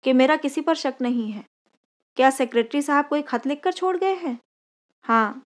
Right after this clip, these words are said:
मालूम होता है छुरी चलाते वक्त शायद याद आई कि सुबह में दफ्तर के सब लोग पकड़ लिए जाएंगे, बस कलेक्टर साहब के नाम चिट्ठी लिख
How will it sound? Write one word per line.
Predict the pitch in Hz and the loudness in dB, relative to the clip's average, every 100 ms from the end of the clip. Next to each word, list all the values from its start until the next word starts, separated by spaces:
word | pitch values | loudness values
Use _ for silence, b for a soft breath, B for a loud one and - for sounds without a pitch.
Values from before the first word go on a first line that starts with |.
| _ | _
मालूम | 240 233 277 | 2 4 4
होता | 294 320 349 | 2 2 2
है | 349 | 2
छुरी | 330 285 | 0 -2
चलाते | 311 294 269 285 | 0 4 4 4
वक्त | 285 285 320 311 | 0 0 0 -4
शायद | - 269 262 | 0 2 2
याद | 247 220 220 | 0 0 0
आई | 220 208 233 - _ _ | -2 -4 -6 -12 _ _
कि | 247 | -4
सुबह | 240 262 262 277 | 2 2 4 4
में | 285 269 | 2 2
दफ्तर | 240 233 262 | 0 0 -2
के | 254 277 | 0 -2
सब | 269 247 | 0 -2
लोग | 240 262 | 2 0
पकड़ | 269 269 | 0 -2
लिए | 294 302 302 | -2 -2 0
जाएंगे, | 285 311 339 285 208 _ _ _ - | 0 0 -2 -4 -6 _ _ _ 0
बस | 262 285 | 2 2
कलेक्टर | 277 269 269 302 | 0 0 0 -4
साहब | 285 269 269 | -2 -2 -2
के | 269 285 | -2 -2
नाम | 254 262 | 0 -2
चिट्ठी | 247 233 247 | -4 -6 -4
लिख | 208 | -4